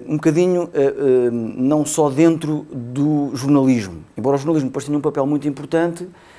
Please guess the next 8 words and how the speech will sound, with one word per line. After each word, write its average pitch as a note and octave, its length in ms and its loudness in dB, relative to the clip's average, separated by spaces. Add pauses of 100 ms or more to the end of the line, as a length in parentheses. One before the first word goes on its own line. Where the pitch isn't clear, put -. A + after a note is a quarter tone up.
(200)
na, E3 540 2
ehm, C3+ 600 0 (200)
verificação C#3 500 -4
das C3 140 0
notícias B2 360 -4
verdadeiras, F3+ 760 0 (180)
no D3 140 2
enquadramento D3 840 2